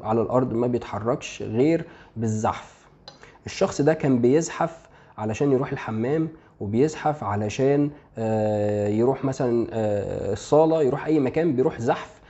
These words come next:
على المقعدة، بيحرك إيديه ويزحف على المقعدة. طيب يا جماعة، يلا تعالى وريني، وريني كده يا حاج، آه، وريني إيديك، وريني رجليك، وريني، وريني، وريني. المهم بعد ما عملت الفحوصات الشاملة للراجل ده اكتشفت إيه؟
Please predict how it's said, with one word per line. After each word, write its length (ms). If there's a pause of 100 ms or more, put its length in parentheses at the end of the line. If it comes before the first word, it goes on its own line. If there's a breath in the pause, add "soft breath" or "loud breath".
(300 loud breath)
على 220
المقعدة، 580 (300)
بيحرك 440
إيديه 280
ويزحف 460
على 120
المقعدة. 460 (720 loud breath)
طيب 200 (220)
يا 80
جماعة، 240
يلا 260
تعالى 320
وريني، 500
وريني 440
كده 180
يا 60
حاج، 240 (260)
آه، 540
وريني 300
إيديك، 360
وريني 420
رجليك، 460
وريني، 300
وريني، 340
وريني. 420 (600 loud breath)
المهم 300
بعد 240
ما 120
عملت 300
الفحوصات 540
الشاملة 400
للراجل 720
ده 160 (220)
اكتشفت 540
إيه؟ 240